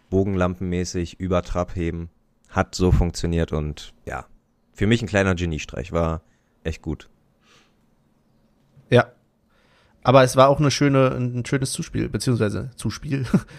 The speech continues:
Speaker 2: Es war ein, ein langer, hoher Ball von Friedrich auf ihn. Da hab ich mir nochmal angeguckt, das war, sah
Speaker 1: Mhm.
Speaker 2: schön aus.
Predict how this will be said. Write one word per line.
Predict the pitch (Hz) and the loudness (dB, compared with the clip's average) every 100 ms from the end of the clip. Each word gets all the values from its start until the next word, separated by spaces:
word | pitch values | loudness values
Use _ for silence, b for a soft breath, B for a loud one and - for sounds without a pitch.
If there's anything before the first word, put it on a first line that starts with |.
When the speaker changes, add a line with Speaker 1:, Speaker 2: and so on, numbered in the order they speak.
| B B | B B
Speaker 2:
Es | - | -4
war | 113 117 | 0 0
ein, | 120 - | -2 -8
ein | 110 135 139 113 | -8 -8 -8 -4
langer, | 139 127 139 131 | 0 4 4 8
hoher | 139 123 | 8 8
Ball | 120 135 | 6 4
von | - 127 117 | 4 -2 0
Friedrich | - 120 104 107 | -2 -2 -2 -4
auf | 107 | -8
ihn. | 101 104 113 - | -6 -6 -8 -8
Da | |
hab | 98 | -6
ich | |
mir | 113 107 | -2 -2
nochmal | 107 104 | -2 -2
angeguckt, | 101 - 117 - | -4 -6 -10 -10
das | 110 110 | -8 -4
war, | 110 117 - _ _ _ | -4 -6 -12 _ _ _
sah | - | -2
Speaker 1:
Mhm. | 87 | 0
Speaker 2:
schön | 78 - | 2 0
aus. | 110 | -4